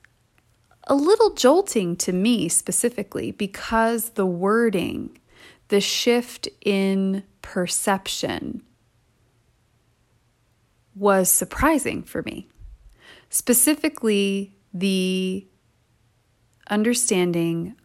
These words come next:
of shifting my perception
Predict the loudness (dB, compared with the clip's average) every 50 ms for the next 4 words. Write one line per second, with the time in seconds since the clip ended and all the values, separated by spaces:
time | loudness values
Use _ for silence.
0 | -8 -6 -4 -4 -6 -8 -12 _ _ -12 -8 -6 -4 -4 -4 -4 -2 0 2 4
1 | 4 4 4 4 2 2 2 0 0 -2 -4 -6 -10 _ _ _ _ _ _ _
2 | _ _ -10 -6 -6 -4 0 0 0 0 -2 -4 -8 -8 -8 -8 -10